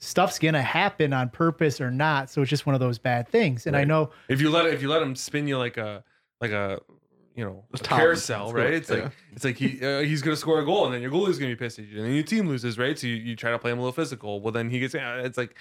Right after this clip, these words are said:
Speaker 2: it's this vicious circle, right? And
Speaker 1: But to me, fighting's not the answer. You're
Speaker 2: No.
Speaker 1: never gonna, you never should be dropping the gloves. Uh, you know, we'll look at that. I know we've talked to, or we asked Trent to tell the refs to start calling stuff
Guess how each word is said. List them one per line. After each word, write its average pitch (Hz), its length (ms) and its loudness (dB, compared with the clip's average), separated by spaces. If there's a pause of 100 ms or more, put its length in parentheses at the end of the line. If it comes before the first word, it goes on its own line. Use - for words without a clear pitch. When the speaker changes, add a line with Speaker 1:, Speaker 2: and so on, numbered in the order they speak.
(200)
Speaker 2:
it's 123 140 -2
this 123 140 0
vicious 135 340 -2
circle, 170 420 -4
right? 117 340 -4
And 107 160 -10
Speaker 1:
But 156 180 2
to 165 100 6
me, 190 300 6
fighting's 185 500 2
not 160 180 0
the 143 200 2
answer. 139 200 -2
You're 135 180 2
Speaker 2:
No. 135 60 2
Speaker 1:
never 156 240 4
gonna, 160 240 2 (100)
you 160 100 -2
never 156 260 4
should - 140 -2
be 151 80 2
dropping 139 440 2
the 139 80 2
gloves. 117 560 -2 (400)
Uh, 120 380 4 (680)
you 147 120 4
know, 139 160 6
we'll 147 180 4
look 156 160 2
at 143 120 0
that. 139 180 2
I 143 80 2
know 143 120 2
we've 151 200 2
talked 147 300 0
to, 175 120 -2
or 127 220 2
we 139 220 2
asked 147 260 2 (340)
Trent 147 360 0
to 135 220 2 (120)
tell 143 180 2
the 143 80 2
refs 139 240 2
to 127 60 -14
start 127 280 -2
calling 139 360 2
stuff 131 340 -2